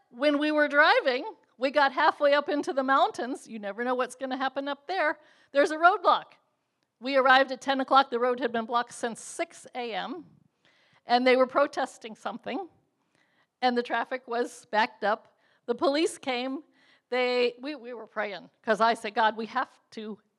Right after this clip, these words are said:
get out of here. We have to get to the airport. We <laughs> can't miss our flights." <laughs> And, uh, the police came. They had a little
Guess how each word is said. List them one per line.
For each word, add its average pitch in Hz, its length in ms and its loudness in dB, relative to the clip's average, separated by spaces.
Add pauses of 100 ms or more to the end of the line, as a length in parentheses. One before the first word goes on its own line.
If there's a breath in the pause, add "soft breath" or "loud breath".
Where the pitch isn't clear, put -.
get 220 300 -4
out 214 180 -6
of 214 140 -18
here. 185 240 -20 (160)
We 285 120 -12
have 240 260 0
to 285 100 -10
get 240 240 -4
to - 80 -18
the 214 140 -18
airport. 208 380 -10 (460)
We 262 220 -6
<laughs> 466 140 -10
can't 277 340 -2
miss 269 300 0
our 240 140 6
flights." - 720 -2 (160)
<laughs> - 60 -16 (1120 loud breath)
And, 262 400 2
uh, 226 260 2
the 240 80 0
police 311 320 -4
came. 269 320 -4
They 233 140 -8
had 247 160 -6
a 240 40 -4
little 240 420 0